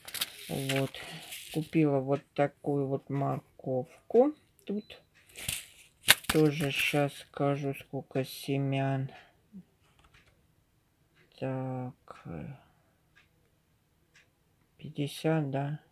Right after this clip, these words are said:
Пятьсот семян. Вот. Примерно пятьсот семян. В общем, я выписала один вот такой пакетик.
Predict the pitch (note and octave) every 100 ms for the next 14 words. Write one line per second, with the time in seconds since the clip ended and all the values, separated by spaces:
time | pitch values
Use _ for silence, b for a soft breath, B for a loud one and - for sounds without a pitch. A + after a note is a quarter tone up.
0 | _ - D#3 - F#3 E3+ - D3 C3+ C3
1 | C3+ - - _ _ _ _ _ _ E3
2 | D3+ - - _ _ _ _ _ _ _
3 | _ _ _ _ _ _ _ _ - E3
4 | F3+ G3+ F3+ - D#3 - E3+ E3+ - E3
5 | D#3+ C#3 B2+ C3 - - - - - C3
6 | C#3 E3+ - D#3 - C3+ C#3 D#3 C#3+ C#3+
7 | - D3 D3 D3 - C3 - -